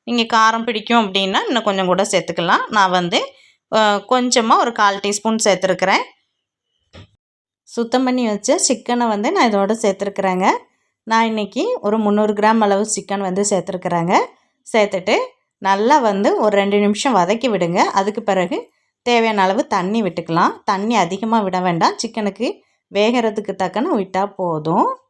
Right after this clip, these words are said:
இதுல நான் கால் டீஸ்பூன் சோம்பு பொடி, அப்புறம் வந்து கால் டீஸ்பூன் ஜீரக பொடி சேர்த்துருக்குறேன். அப்புறம் ஒரு டீஸ்பூன் கரம் மசாலா பொடி சேர்த்துட்டு, அஹ், நல்லா மூடி போட்டு ஒரு பத்து நிமிஷம் வேக விட்டுக்கிட்டேங்க. இப்போ ஓரளவுக்கு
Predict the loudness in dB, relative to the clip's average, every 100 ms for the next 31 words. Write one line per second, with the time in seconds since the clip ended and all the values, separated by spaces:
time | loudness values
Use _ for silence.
0 | _ _ _ _ _ _ _ _ -6 -4
1 | -2 -2 -2 2 2 2 -4 -4 -4 -4
2 | 0 0 2 0 0 -2 -2 -4 -6 -4
3 | -2 -2 -4 2 2 2 0 -6 -4 -4
4 | 0 2 2 0 -4 -6 -6 -8 -8 -6
5 | -4 -4 _ _ _ _ -6 -4 2 2
6 | 0 -2 0 0 -2 -4 -4 -8 -6 0
7 | 2 2 0 0 -2 -2 -4 -2 -4 -6
8 | -6 -4 -4 -6 _ _ _ -6 -4 2
9 | 2 2 0 2 0 0 0 -2 0 -4
10 | -4 _ _ _ -6 -2 0 0 -2 -2
11 | -4 -4 -2 2 4 2 0 -4 -8 -6
12 | -4 2 2 0 _ _ _ _ -16 -4
13 | -2 0 2 2 2 0 -2